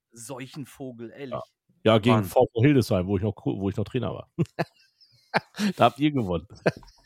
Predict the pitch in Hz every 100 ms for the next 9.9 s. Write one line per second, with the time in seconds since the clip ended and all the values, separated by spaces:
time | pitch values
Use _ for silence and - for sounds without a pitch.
0 | _ _ _ _ - - - - - -
1 | _ - 120 139 117 123 131 135 123 135
2 | 135 135 123 127 135 131 123 123 - 170
3 | 170 123 120 123 113 156 123 107 101 104
4 | 113 113 113 - 127 123 104 98 98 101
5 | 98 180 - 131 135 117 127 - 143 87
6 | 87 76 - - - - - 147 165 175
7 | 170 - _ - _ 143 202 135 - _
8 | - 165 160 190 202 - 196 - 190 185
9 | 160 165 180 175 - 139 147 143 147